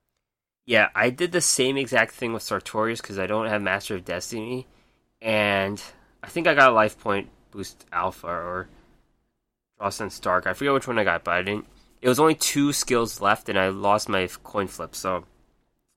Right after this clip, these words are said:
and, of course, we don't know how to get more of these coins yet. It's, it sucks if they're gonna make it pay to win. Um,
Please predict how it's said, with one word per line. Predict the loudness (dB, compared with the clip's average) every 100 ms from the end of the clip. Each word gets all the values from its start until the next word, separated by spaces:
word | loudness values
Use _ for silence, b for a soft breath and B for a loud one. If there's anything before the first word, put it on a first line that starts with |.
| _ -2
and, | -2
of | 0
course, | 0 0 -2 b b b _ -2
we | 2
don't | 4 4
know | 4 4
how | 2
to | -2
get | -2
more | 0 -2
of |
these | -4 -4
coins | -2 0 -4
yet. | -8
It's, | -10 -18 _ _
it | -8
sucks | 4 4 4 0
if | -2
they're | -2
gonna | 0 0
make | 0 -2
it | -4 -6 -12 -20 -20 _ _ _
pay | -6 -2
to | 0
win. | 2 0 0 -2 -4
Um, | -2 -2 -2 -10